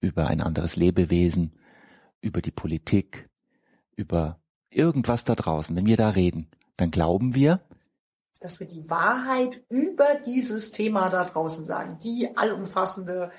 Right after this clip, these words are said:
Speaker 2: allgemeingültige Wahrheit.
Speaker 1: Und das ein-, die einzigste Wahrheit, die wir ausdrücken, die wir zum Ausdruck bringen, die aus uns herausgedrückt wird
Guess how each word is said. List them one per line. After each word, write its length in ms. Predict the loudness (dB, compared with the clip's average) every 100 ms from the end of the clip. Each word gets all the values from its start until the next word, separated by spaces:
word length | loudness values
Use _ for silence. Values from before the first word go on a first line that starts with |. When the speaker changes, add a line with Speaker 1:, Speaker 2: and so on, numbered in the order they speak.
| _ _ -2
Speaker 2:
allgemeingültige 960 | 0 0 0 0 0 -2 -4 -4 -4 0
Wahrheit. 500 | 0 0 -2 -4 -6 -4 -2 -2 -6 -12 -18 _ -4
Speaker 1:
Und 160 | 0 2
das 120 | 0
ein-, 360 | 2 2 2 -2 0
die 100 | 2
einzigste 800 | 2 0 0 -2 0 2 2 2
Wahrheit, 580 | 2 2 2 4 2 2
die 180 | 0 2
wir 480 | 4 6 4 2 -6 _ _ _
ausdrücken, 1080 | -4 -2 -2 -4 -4 2 2 2 0 0 -4 _ _ _
die 160 | -2 2
wir 100 | 2
zum 260 | 0 -2 0
Ausdruck 800 | 2 2 0 -2 0 0 -4 _ -2
bringen, 400 | 2 4 4 2
die 260 | 0 -2 0
aus 200 | -2 -2
uns 220 | -4 -4
herausgedrückt 1080 | 0 2 2 2 0 -2 0 0 0 -2 -12
wird 460 | -6 2 2 0 -10